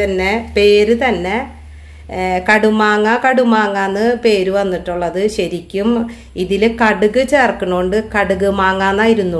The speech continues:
ട്ടാ പേര് ഇതിൻ്റെ, കടുമാങ്ങയുടെ. അത് കടുക് മാങ്ങ, കടുക് മാങ്ങ, ഏ, ഇത് പറഞ്ഞു, പറഞ്ഞു, പറഞ്ഞ് അത് കടുമാങ്ങയായി വന്നിട്ടുള്ളതാ. അപ്പം നമുക്ക് ഇതിലെ main ഇൻഗ്രീഡിയൻ്റ് എന്ന് വെച്ചാൽ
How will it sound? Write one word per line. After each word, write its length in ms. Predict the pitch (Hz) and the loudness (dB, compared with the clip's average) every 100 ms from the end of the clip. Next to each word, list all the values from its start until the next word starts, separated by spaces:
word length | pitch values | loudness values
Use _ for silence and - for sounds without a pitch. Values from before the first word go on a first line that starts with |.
| 160 | -2
ട്ടാ 120 | 175 165 | -4 -2
പേര് 300 | 180 170 156 156 | -2 -2 -4 -6
ഇതിൻ്റെ, 280 | 156 156 147 - - - - - | -8 -8 -10 -14 -18 -16 -10 -4
കടുമാങ്ങയുടെ. 680 | 185 175 160 151 139 135 139 - - - - | -2 0 -2 -4 -6 -8 -12 -14 -18 -10 -6
അത് 180 | 156 190 240 240 - | -2 2 2 0 -2
കടുക് 300 | 196 180 185 190 | 0 0 0 0
മാങ്ങ, 220 | 185 190 208 | 0 0 0
കടുക് 280 | 226 220 208 196 | 2 0 0 -2
മാങ്ങ, 240 | 185 175 180 214 240 - _ _ 185 | -2 -2 -4 -4 -8 -14 _ _ -10
ഏ, 20 | 180 180 180 180 185 | -6 -4 -4 -4 -4
ഇത് 160 | 180 180 185 185 | -2 -2 -2 0
പറഞ്ഞു, 320 | 196 180 175 196 | -2 0 -2 -2
പറഞ്ഞു, 280 | 202 175 180 196 | -2 -2 -4 -4
പറഞ്ഞ് 260 | 175 165 180 | -4 -4 -4
അത് 100 | 180 170 196 | -4 -4 -2
കടുമാങ്ങയായി 720 | 185 175 170 160 170 196 202 202 | 0 0 0 -2 -2 -2 0 0
വന്നിട്ടുള്ളതാ. 640 | 190 - 147 147 139 123 - _ _ _ _ _ _ - | -2 -4 -6 -8 -8 -10 -14 _ _ _ _ _ _ -8
അപ്പം 140 | 165 | -2
നമുക്ക് 280 | 190 196 214 226 | -2 0 2 4
ഇതിലെ 260 | 226 180 208 220 | 4 2 0 2
main 340 | 196 196 214 247 277 | 0 0 0 2 2
ഇൻഗ്രീഡിയൻ്റ് 600 | 233 190 180 170 165 165 | 2 2 2 0 0 -2
എന്ന് 160 | 160 190 | -4 -6
വെച്ചാൽ 280 | 190 165 | -4 -4